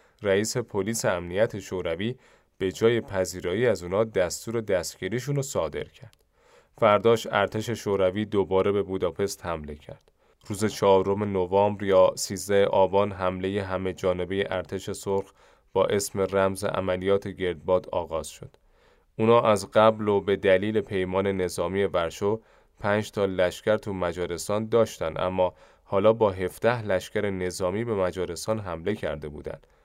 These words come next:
و دستور داشتن هر مقدار نیرو و تجهیزات که لازمه برای سرکوب مجارستان به کار بگیرن و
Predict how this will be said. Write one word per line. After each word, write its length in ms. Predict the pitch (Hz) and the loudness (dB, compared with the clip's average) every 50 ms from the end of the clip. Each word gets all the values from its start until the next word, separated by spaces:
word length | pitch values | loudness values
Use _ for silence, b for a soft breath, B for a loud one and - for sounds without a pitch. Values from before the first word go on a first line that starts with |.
| b b b b | b b b b
و 40 | - | -6
دستور 440 | - 85 85 82 - - 110 110 117 | -4 -4 -4 -4 -6 -6 -6 -4 -2
داشتن 480 | 113 113 107 - - - 110 104 104 - b b b b b | 0 0 0 0 -2 -4 -4 -4 -4 -8 b b b b b
هر 260 | b - 139 143 139 | b 2 2 2 2
مقدار 520 | 127 120 113 110 101 95 92 101 98 98 95 | 2 4 2 2 2 2 2 4 4 4 4
نیرو 720 | 95 95 95 95 95 92 101 113 123 120 110 98 92 90 | 2 -2 -2 -2 -2 -2 0 -2 -2 -2 -2 -2 -2 -4
و 40 | 80 | -4
تجهیزات 800 | - - 92 92 92 - - 101 95 92 107 110 113 113 - - | -4 -4 -4 -4 -4 -4 -8 -10 -6 -2 2 2 2 2 0 -4
که 100 | - 95 | -8 -6
لازمه 580 | 87 87 90 90 90 85 - 92 95 107 123 | -4 0 2 2 2 0 -2 -4 -2 -2 0
برای 360 | 123 123 110 101 98 95 92 | 0 0 0 0 0 0 -2
سرکوب 500 | 90 - - 90 87 87 - - - 95 | -4 -4 -2 -4 -4 -4 -6 -8 -6 -6
مجارستان 840 | 95 90 87 90 85 82 - 87 85 87 80 - - 117 127 127 117 | -4 -4 -4 -6 -6 -4 -4 -4 -4 -6 -6 -6 -4 -4 -4 -2 -2
به 100 | 110 90 | -6 -6
کار 340 | - - - 110 120 139 147 | -6 -2 2 4 4 4 4
بگیرن 440 | 151 143 139 131 135 131 131 127 131 | 2 -2 -4 -4 -2 -2 0 0 0
و 120 | 131 131 | -2 -4